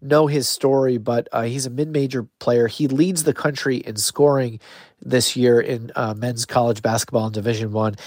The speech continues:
at about twenty-eight points per game. But what's more interesting is that he's now within a hundred points of the all-time N C A A Division One men's scoring title that has l-,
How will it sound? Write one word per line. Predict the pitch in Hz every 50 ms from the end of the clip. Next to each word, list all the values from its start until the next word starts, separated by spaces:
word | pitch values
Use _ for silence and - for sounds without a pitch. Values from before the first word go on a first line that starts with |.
| - - - -
at | 120 123
about | 123 107 120 104 -
twenty-eight | - - - 165 165 160 156 139 127 -
points | - - 143 135 123 -
per | - - 120
game. | 110 113 135 135 131 123 104
But | 104 131 - -
what's | 160 160 156 - -
more | 147 135 156 180 226 247 -
interesting | 220 208 160 - 170 - - - 143 123 113 107 104 110 - - - - - -
is | - 143 135
that | 147 147 143
he's | - - 190 196 185 170
now | 165 160 180 196 220
within | 247 254 247 - - - 180 170
a | 156
hundred | 123 - - - 185 202 226 254 226 180
points | - - - 208 208 190 160 135 - _
of | - 165 147 147
the | 165 165 - - -
all-time | - 170 196 233 262 285 - - - - 233 262 262 240 170 123 113 - -
N | 165 175 180
C | 170 - 196 196 190
A | 180 170 165 165 160 147 147
A | 147 - - - - _ _
Division | - 160 - 147 170 175 160 180 170 151 139
One | 139 139 139 139 135 131 123 117
men's | 123 127 127 127 123 120
scoring | - - 135 143 143 139 135 131 123 117 - - - _ -
title | - - 143 143 139 131 120 113
that | 110 - 139 131
has | 107 - 151 143 123 120
l-, | - -